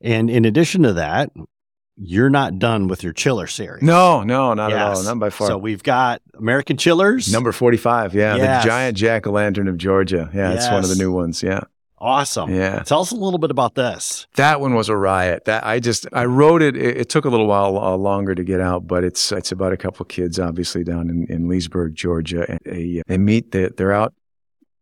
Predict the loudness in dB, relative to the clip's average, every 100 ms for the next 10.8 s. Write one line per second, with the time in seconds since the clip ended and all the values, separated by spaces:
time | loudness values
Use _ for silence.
0 | -16 -2 0 0 0 -2 -4 -4 -2 -2
1 | -2 -6 -8 -8 -8 -8 -6 -6 -4 -4
2 | -4 -4 -2 -2 -2 -4 -4 -6 -6 -4
3 | -4 -4 -6 -8 -8 -6 -4 -4 -4 -6
4 | -6 -6 -4 -4 -2 -2 -2 -4 -2 -2
5 | -2 -4 -4 -4 -4 -4 -2 -4 -4 -6
6 | -8 -14 _ _ _ _ _ _ 0 0
7 | 2 -2 2 0 2 0 0 0 0 0
8 | -2 -4 -4 -6 -2 -2 -2 -2 0 -2
9 | -4 -6 -6 -4 -4 -8 -8 -6 -6 -6
10 | -6 -6 -6 -6 -6 -6 -8